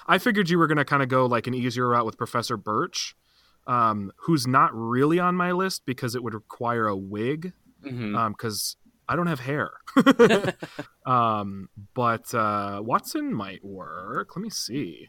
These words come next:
Speaker 1: Let's see what that would require. Ooh, that would be such a good one. Ooh, that'd be such a good one. That wasn't even on my radar. Oh, okay. I'm gonna add that to my list of things to investigate.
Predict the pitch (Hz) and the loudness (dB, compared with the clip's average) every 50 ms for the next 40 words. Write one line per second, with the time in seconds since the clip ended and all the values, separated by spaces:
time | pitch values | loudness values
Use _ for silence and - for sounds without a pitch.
0 | _ _ - 147 - - 175 165 160 147 - 139 135 120 110 110 104 - - - | _ _ -20 -16 -10 -6 -4 -4 -4 -4 -6 -6 -6 -6 -8 -8 -10 -12 -10 -10
1 | 104 104 98 85 73 73 - - 156 175 139 127 131 170 202 175 175 160 - - | -10 -10 -10 -12 -14 -10 -4 -2 0 0 0 0 0 -2 -2 -2 -4 -4 -6 -6
2 | - 120 127 - - 135 104 - - 104 123 135 113 - 107 95 - - - _ | -6 -6 -4 -4 -6 -6 -6 -6 -2 -2 -2 -2 -2 -6 -8 -8 -8 -8 -12 _
3 | _ - - - - - - _ - 240 269 285 247 220 208 175 196 175 - - | _ -20 -20 -20 -20 -20 -12 _ 4 6 8 8 8 6 4 4 2 0 0 -2
4 | - 208 214 247 - 262 233 156 151 151 135 127 117 107 101 101 113 165 208 208 | 0 0 2 2 2 0 0 4 4 4 4 4 4 0 0 -2 -2 2 2 2
5 | 208 208 202 196 185 170 135 - - 131 156 185 202 185 165 139 131 123 120 117 | 2 2 0 0 0 0 0 -2 0 2 4 4 4 4 4 4 4 2 2 -2
6 | 117 113 110 110 _ _ _ _ _ _ _ _ _ _ _ _ _ _ - 113 | -2 -4 -6 -8 _ _ _ _ _ _ _ _ _ _ _ _ _ _ -18 -14
7 | 110 113 113 120 160 208 254 285 285 226 147 113 101 92 85 76 - - - _ | -12 -6 -2 0 2 2 2 4 4 4 4 4 2 -4 -8 -12 -16 -20 -20 _
8 | _ _ _ _ - 226 277 294 311 311 302 277 254 262 254 247 247 247 254 254 | _ _ _ _ 0 2 2 4 2 0 0 -4 -8 -8 -8 -10 -10 -10 -10 -10
9 | 254 254 - - 185 - - 123 110 117 123 139 135 156 147 117 123 117 113 110 | -10 -10 -6 -2 -2 0 0 0 0 0 0 2 2 2 2 0 0 0 -2 -2
10 | 117 - - 135 127 123 120 123 120 - - 123 - - 123 117 110 - - 113 | -4 -4 -4 -2 0 2 2 0 0 -2 -4 -6 -4 -4 -4 -4 -4 -4 -6 -6
11 | 107 104 110 107 - - - 92 107 95 - | -4 -4 -4 -4 -4 -6 -6 -8 -8 -14 -14